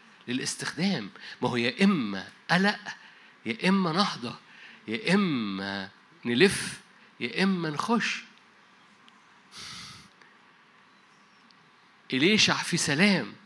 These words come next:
عشان في حرب. السلام شخص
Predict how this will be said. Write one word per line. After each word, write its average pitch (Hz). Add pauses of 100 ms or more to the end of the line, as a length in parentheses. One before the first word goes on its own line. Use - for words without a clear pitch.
(240)
عشان -
في 165
حرب. 190 (4000)
السلام 165
شخص -